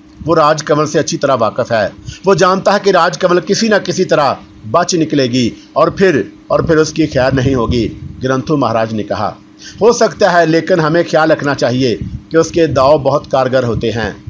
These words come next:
हाँ महारानी, और आपको भी हिम्मत से काम लेना चाहिए महाराज। मैं देखती हूँ कि आपके हवास ठीक नहीं रहते।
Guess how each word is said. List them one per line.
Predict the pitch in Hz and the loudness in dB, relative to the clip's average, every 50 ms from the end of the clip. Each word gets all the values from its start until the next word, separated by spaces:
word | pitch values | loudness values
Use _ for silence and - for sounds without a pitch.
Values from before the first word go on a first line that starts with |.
| - - | -4 -2
हाँ | 135 139 | -2 0
महारानी, | 131 123 104 107 107 104 104 107 101 82 - - - - - - - - | 0 0 -2 0 0 -2 -2 -2 -6 -8 -10 -14 -20 -20 -20 -20 -8 -2
और | - 170 190 | 0 2 2
आपको | 165 180 202 214 - - 214 | 4 4 4 2 2 2 2
भी | 190 208 | 2 4
हिम्मत | 190 185 175 202 208 - | 4 4 4 2 2 2
से | 202 196 | 0 -2
काम | 190 180 170 180 180 | 0 2 2 2 2
लेना | 180 175 175 170 | 2 2 2 2
चाहिए | 156 165 151 160 170 165 | 0 0 2 2 2 2
महाराज। | 151 147 135 131 139 139 139 123 107 87 - - - - - - - | 2 2 2 2 2 0 0 -2 -4 -6 -8 -12 -18 -20 -16 -8 -2
मैं | 139 160 175 175 139 | 0 2 2 2 2
देखती | 127 151 156 147 - - 185 | 0 0 -2 -2 -2 0 0
हूँ | 190 185 | 2 2
कि | - 196 | 2 0
आपके | 185 - 151 156 170 170 175 180 165 | 0 2 4 2 2 2 0 0 0
हवास | 147 127 127 131 135 147 147 - - | 0 2 2 2 2 2 0 -2 -2
ठीक | 143 143 139 - | -2 -2 -2 0
नहीं | 143 131 123 143 139 | -2 -2 0 0 2
रहते। | 127 113 98 - 113 104 | 0 0 0 -2 -2 -4